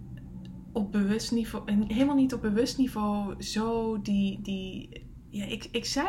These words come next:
het wel over die vakanties of, of over periodes. Eh,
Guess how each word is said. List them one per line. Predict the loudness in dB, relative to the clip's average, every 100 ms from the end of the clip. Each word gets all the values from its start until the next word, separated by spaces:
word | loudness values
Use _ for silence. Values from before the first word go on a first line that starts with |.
| 0
het | -4
wel | -4 -8
over | -6 -6 -4
die | -6 -6
vakanties | -8 -8 -6 -8 -8 -8
of, | -8
of | -6 -6 -6
over | -6 -6
periodes. | -2 -2 -2 -4 -4 -4 -6 -6 -6 -8 -12 -16 -16 -16 -18 -14
Eh, | -10